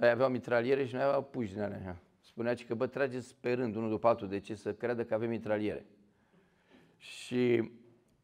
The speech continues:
el nu lupta numai cu, îl aștepta moartea dincolo de tranșeu. Uh, uh, tranșeu era așa un fel de mormânt, uh, avant la letră, știți, înainte.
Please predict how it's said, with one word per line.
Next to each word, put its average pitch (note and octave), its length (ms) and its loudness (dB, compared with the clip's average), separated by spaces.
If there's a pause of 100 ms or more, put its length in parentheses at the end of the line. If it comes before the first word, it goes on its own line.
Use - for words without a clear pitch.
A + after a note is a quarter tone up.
(160)
el B2 200 0
nu E3 140 0
lupta B2 760 4
numai A2+ 520 -2
cu, - 120 -8
îl G#2+ 360 0
aștepta C3 360 4
moartea A2+ 500 2 (340)
dincolo G2 360 -4
de F2 120 -4
tranșeu. E2+ 400 -10 (120)
Uh, G#2+ 260 -2 (320)
uh, A2 240 0
tranșeu B2 380 0
era C#3 180 8
așa C#3 240 6
un C3 120 4
fel B2 200 0
de A#2+ 340 4 (240)
mormânt, A#2+ 560 -2
uh, A#2 300 0
avant A#2 260 2
la B2+ 100 4
letră, B2 300 0
știți, A2 340 -6
înainte. G#2 400 -4